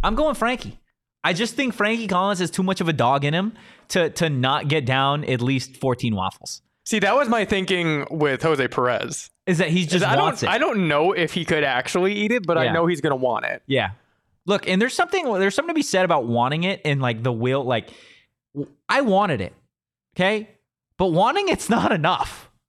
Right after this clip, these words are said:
Speaker 1: okay? 'Cause you sit there, you sit there, you're at waffle number seven, and all you taste is waffle, guys. All you taste is Waffle House waffle, and you're full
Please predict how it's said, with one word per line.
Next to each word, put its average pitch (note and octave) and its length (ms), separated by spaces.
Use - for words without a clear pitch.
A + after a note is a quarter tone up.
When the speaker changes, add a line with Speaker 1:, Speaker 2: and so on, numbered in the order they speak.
Speaker 1:
okay? G#3 320
'Cause F3+ 220
you B3+ 180
sit D#4 300
there, D3+ 120
you E3+ 120
sit D#4 280
there, D#3+ 140
you're D#3 120
at F3 100
waffle A#3+ 260
number C4+ 200
seven, E3+ 520
and F3 120
all A3+ 220
you D4 160
taste - 540
is D3 260
waffle, D#3 580
guys. C#3+ 400
All B3 180
you D4+ 120
taste B3+ 300
is D#3 140
Waffle E3+ 360
House A3+ 280
waffle, E3+ 440
and F#3 160
you're F3+ 80
full F#3+ 480